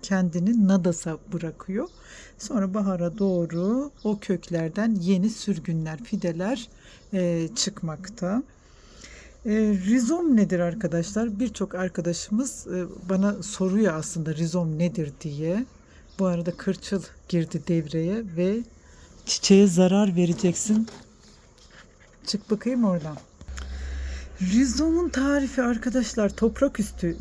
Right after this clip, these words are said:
yapraklarını oluşturan bir toprak altı gövde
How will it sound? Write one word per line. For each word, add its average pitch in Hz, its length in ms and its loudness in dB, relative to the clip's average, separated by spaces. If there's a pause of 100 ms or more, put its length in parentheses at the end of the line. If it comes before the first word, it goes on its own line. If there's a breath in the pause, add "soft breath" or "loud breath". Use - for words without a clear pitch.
yapraklarını 208 1500 4
oluşturan 196 800 2
bir 226 140 4 (120)
toprak 240 580 -4
altı 185 420 -4 (100)
gövde 185 640 6